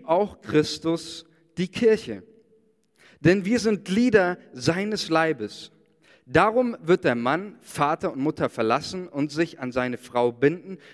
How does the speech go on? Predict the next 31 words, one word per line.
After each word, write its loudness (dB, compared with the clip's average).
und 0
die 0
zwei 0
werden 0
ein -2
Fleisch 0
sein. -6
Dies 2
ist,“ 0
und -14
ich -6
füge 0
hinzu, -4
in -8
der -2
Tat -6
ist -20
das -16
wirklich -12
ein, -10
wie -10
Paulus -4
sagt, 0
„dies -6
ist -2
ein -6
tiefes -4
Geheimnis. -2
Ich -18
beziehe 2
es -4